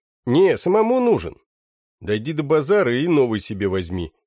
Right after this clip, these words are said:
ещё и наживёшься". "Сколько? Восемьдесят хватит?" Парень задумался, потом вдруг спросил: "А стольник не дашь?" "За стольник я сам дойду". "Ну,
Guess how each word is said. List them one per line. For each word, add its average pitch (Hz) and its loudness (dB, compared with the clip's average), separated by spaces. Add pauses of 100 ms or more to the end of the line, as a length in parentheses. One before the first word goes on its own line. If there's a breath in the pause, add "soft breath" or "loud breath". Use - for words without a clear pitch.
(100)
ещё 107 -6
и 135 2
наживёшься". 113 -4 (340)
"Сколько? - -4 (460)
Восемьдесят 98 -4
хватит?" - -4 (920)
Парень 87 -6
задумался, 95 -4 (500 soft breath)
потом 110 -4
вдруг 90 -8
спросил: - -12 (840 soft breath)
"А 180 0
стольник 151 0
не 135 0
дашь?" 170 0 (680)
"За 90 -6
стольник 117 -2
я 135 -2
сам 135 0
дойду". 85 -8 (720)
"Ну, 147 -4